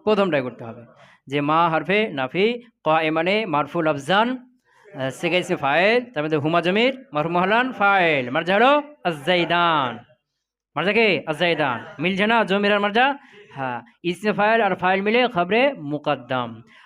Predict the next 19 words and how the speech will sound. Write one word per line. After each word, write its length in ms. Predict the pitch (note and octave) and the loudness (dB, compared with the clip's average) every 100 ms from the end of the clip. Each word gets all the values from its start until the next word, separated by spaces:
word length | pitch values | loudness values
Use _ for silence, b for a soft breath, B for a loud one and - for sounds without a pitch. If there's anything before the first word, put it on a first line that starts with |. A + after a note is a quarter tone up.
| _ | _
আজ-জাইদানে 960 | E3 D#3+ B2+ E3+ E3+ F3 G3 A3+ C#4 C#4 | -4 -4 -2 0 0 2 0 2 0 -2
মুবতাদায়ে 720 | E3+ D#3+ D#3 E3 F3+ A#3 C4+ - _ - - - | -6 -6 -2 2 2 2 0 -6 _ -20 -20 -14
মুআখার। 680 | D3 D#3 C#3+ - - A#2+ A2+ | -4 0 0 -2 -12 -16 -10
প্রথম 220 | D#3 E3 | -4 -4
প্রকারের 400 | D3 C#3 A#2+ A#2 A2+ _ _ - | -4 -6 -6 -10 -12 _ _ -14
যে 100 | C3+ | -10
জুমলা 240 | C#3 C#3+ | -6 -4
ইসমিয়া 420 | C#3+ C#3 C#3+ G#3+ A#3 | -6 -6 -4 -4 -6
খবরে। 320 | - B2+ A2+ G#2+ _ _ _ _ _ _ | -12 -14 -14 -20 _ _ _ _ _ _
কথা 200 | C#3 D3+ | -4 -2
বুঝে 200 | D3 C#3 | -4 -6
গেছে? 360 | C3+ C#3+ D3 A2+ _ _ _ _ | -8 -8 -10 -12 _ _ _ _
আ? 240 | C#3+ E3 G#3 - _ _ _ _ | -2 -2 -2 -8 _ _ _ _
হ্যাঁ। 260 | - A#2 A2+ b b _ | -18 -18 -20 b b _
তাহলে 220 | D#3 F#3 | -2 0
এখানে 460 | F#3 A3+ A#3 A#3 A#3 _ | 0 0 0 -2 -8 _
সিফাতের 420 | - G#3 F#3+ G3+ G3+ | -10 -4 -2 -2 -4
সিগা 340 | G#3 G3+ G#3 | -4 0 2
ওয়াহেদ, 480 | G3+ G3 G#3 A#3 | 4 4 2 0